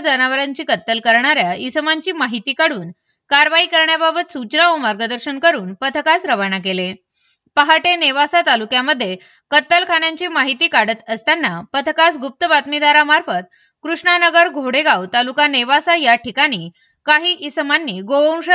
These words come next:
जनावरे खरेदी करून आणलेली असून ते वाहनामध्ये भरून कत्तलीसाठी नेणार असल्याची माहिती प्राप्त झाली.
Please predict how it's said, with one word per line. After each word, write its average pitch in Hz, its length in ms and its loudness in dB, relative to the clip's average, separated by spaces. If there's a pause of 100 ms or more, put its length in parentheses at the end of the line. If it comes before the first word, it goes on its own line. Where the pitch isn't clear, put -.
जनावरे 294 500 2
खरेदी 233 340 -4
करून 339 260 -2 (100)
आणलेली 247 440 -2
असून 262 340 -4 (360)
ते 311 80 4
वाहनामध्ये 339 640 2
भरून 330 340 -2
कत्तलीसाठी 294 680 -2
नेणार 226 360 -2
असल्याची 240 520 -2
माहिती 262 420 -2
प्राप्त 226 320 -2
झाली. 185 380 -6